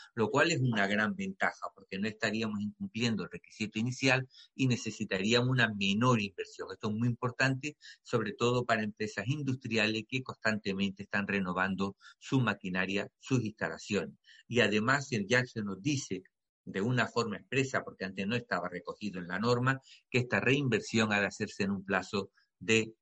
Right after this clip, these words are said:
seis meses. Ya no hay que presentar un plan de inversiones, pero recordar que sí tenemos que presentar un plan de inversiones anticipada cuando se dé el caso, especificando simplemente el sistema de financiación.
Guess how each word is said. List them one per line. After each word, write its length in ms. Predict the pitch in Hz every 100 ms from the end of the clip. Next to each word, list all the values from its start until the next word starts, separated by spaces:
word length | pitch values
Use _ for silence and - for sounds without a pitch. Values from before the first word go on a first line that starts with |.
| _
seis 340 | - - 110
meses. 400 | 90 78 - - _ _ _ _ _ _ -
Ya 220 | 104 123
no 80 | 127
hay 100 | 113
que 100 | 113
presentar 560 | 113 104 104 98 131
un 120 | 123 95
plan 240 | 95 92
de 80 | 90
inversiones, 640 | 87 87 - 139 151 185 - - _ -
pero 240 | 120 110
recordar 840 | - 143 170 - 127 117 131 139
que 120 | -
sí 180 | - 139
tenemos 420 | 131 131 131 135
que 120 | 131 120
presentar 500 | - - 95 - 117
un 80 |
plan 240 | 107 113 117
de 80 | 113
inversiones 500 | 98 87 113 110 110
anticipada 720 | 104 - - 110 104 107 117
cuando 240 | 110 95
se 180 | - 92
dé 120 | 98
el 120 | 95
caso, 420 | - 135 - 92 _ - _
especificando 840 | - - 101 - 92 95 123 123 101
simplemente 640 | - 131 131 127 123 123
el 80 | 156
sistema 400 | 135 107 117 113
de 80 | 98
financiación. 800 | - 95 90 - 85 - 82